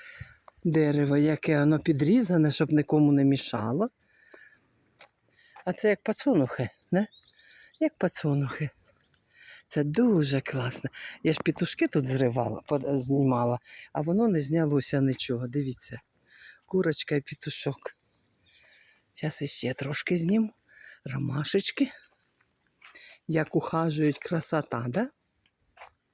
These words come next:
І ще раз пішла зняти, тому що не записалося. Не записалося.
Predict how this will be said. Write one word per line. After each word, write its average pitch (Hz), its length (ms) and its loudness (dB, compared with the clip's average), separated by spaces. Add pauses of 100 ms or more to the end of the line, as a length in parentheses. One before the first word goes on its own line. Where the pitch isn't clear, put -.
(340)
І 190 60 -6
ще 202 260 -6
раз 170 200 -10
пішла 165 380 -8
зняти, 175 420 -4 (580)
тому 165 180 0
що 156 160 -2
не 202 260 0
записалося. 147 1040 -4 (720)
Не 175 160 2
записалося. 160 1000 -6